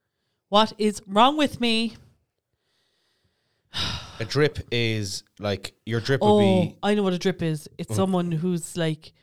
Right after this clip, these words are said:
Speaker 1: always giving out. Oh, they're a pure drip.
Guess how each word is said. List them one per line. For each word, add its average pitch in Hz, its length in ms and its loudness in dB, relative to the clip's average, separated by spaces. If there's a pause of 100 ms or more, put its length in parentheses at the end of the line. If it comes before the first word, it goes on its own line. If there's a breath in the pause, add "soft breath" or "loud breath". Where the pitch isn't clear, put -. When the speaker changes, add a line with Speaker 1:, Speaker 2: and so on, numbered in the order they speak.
(280)
Speaker 1:
always 175 500 4
giving 156 240 -6
out. 143 340 -8 (200)
Oh, 156 300 -10
they're 156 140 -4
a 147 40 -8
pure 156 220 -6
drip. 147 400 -10